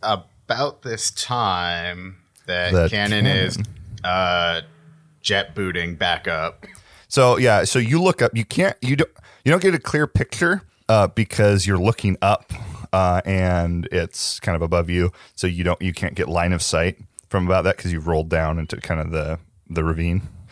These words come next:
Speaker 2: So you're not quite sure what's up there, but you're just gonna jet boot back up.
Speaker 1: Yeah,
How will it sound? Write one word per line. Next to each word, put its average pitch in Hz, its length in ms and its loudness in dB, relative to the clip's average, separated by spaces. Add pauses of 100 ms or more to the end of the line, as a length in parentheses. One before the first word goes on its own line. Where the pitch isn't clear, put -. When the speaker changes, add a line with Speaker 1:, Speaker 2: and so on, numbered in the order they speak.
Speaker 2:
So 110 240 4
you're 117 160 0
not 120 160 0
quite - 220 0
sure 113 120 0
what's 85 140 0
up 101 140 0
there, 139 280 2
but 98 220 2
you're 104 120 2
just 90 160 -4
gonna 82 140 -2
jet 82 220 -4
boot 80 160 -6
back 85 240 -2
up. 92 160 -2 (1000)
Speaker 1:
Yeah, 117 500 0